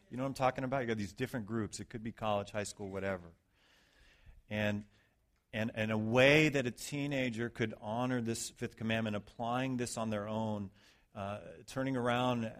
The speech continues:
with the, with the lunch tray or, or walking into the cafeteria and seeing all the various groups.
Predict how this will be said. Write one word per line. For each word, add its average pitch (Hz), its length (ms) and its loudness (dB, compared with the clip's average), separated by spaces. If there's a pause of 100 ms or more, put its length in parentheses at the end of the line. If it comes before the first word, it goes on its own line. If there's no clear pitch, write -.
(200)
with 113 220 -4
the, 120 100 0
with 120 200 0
the 113 80 -2
lunch 117 360 0
tray 113 460 4
or, 90 120 0
or 95 300 -6
walking 120 460 2
into 120 200 -2
the 107 100 -2
cafeteria 113 760 -2
and 104 120 -2
seeing 120 360 0
all 113 140 2
the 107 80 0
various 107 420 -2
groups. - 560 -4